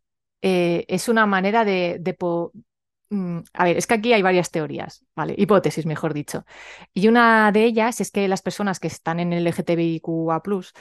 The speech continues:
es que, eh, a-, tienen una manera de conectar con la sexualidad mejor que los, que, que los heteronormativos, ¿vale? Es-, esto es así, es como que tienen me-, menos tabú. En el momento en el que ya, mm, amplían su sexualidad,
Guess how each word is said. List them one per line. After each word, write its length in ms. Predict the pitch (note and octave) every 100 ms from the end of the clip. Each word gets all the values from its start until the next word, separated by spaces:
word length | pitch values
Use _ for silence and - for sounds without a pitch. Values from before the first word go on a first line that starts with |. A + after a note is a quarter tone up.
| - - -
es 220 | G3 -
que, 320 | - A#3 G#3 _ _ _ _ _ _ _ _ _ -
eh, 240 | F3+ E3+
a-, 200 | - - _ _
tienen 340 | G#3+ A3 A3+ -
una 220 | A3 A3
manera 500 | A3 G#3+ G#3+ F3 -
de 140 | F3 F3+
conectar 340 | F3 E3+ F3+
con 80 | G#3
la 80 | G3+
sexualidad 480 | G#3 - G3 G#3+ G#3+
mejor 500 | F#3+ F3 - G#3 B3
que 140 | G3
los, 200 | D#3+ D#3+ _
que, 240 | - D#3+ D#3
que 80 |
los 100 | D#3+
heteronormativos, 800 | E3+ D#3+ D#3+ D#3 D3+ D3+ - - _ -
¿vale? 280 | E3 F3+ A#3 -
Es-, 100 | - -
esto 160 | -
es 80 | F3
así, 180 | D#3+ D#3+
es 100 | D#3+
como 180 | G3 G#3
que 80 | G#3+
tienen 240 | G#3 F#3+
me-, 120 | F#3
menos 320 | G3 F#3+ F3+ -
tabú. 280 | D#3+ D3+
En 60 | F3
el 80 | F3
momento 400 | F3+ A3+ A3 E3+
en 80 | E3+
el 120 | D#3+
que 180 | F3+ E3
ya, 320 | G3+ G3+ - -
mm, 300 | F#3+ F3 E3+ -
amplían 400 | F3+ F3+ G#3+ G#3
su 80 |
sexualidad, 560 | G3+ F#3+ F#3 E3+ G3 F3